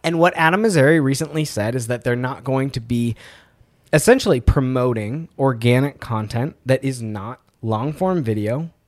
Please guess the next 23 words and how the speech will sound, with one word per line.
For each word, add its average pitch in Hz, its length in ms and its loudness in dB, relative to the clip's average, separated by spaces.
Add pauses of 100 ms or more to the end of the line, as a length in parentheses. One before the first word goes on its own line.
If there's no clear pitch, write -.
(120)
or 120 220 0
entertaining 165 680 -4
video. 78 300 -12 (1900)
Now, 185 600 2 (1500)
personally, 170 640 4
I 127 80 2
have 127 200 0
so - 460 2
many 127 220 -2
thoughts 113 340 0
on 110 160 -4
this 113 180 -8
because 120 280 -6
I, 113 160 -2 (500)
I 127 160 6
don't 127 420 4
think - 280 0
that 110 160 -2
that's 110 240 -2
what 113 480 2
Instagram 107 680 -4
users 107 400 -6
want 107 300 -8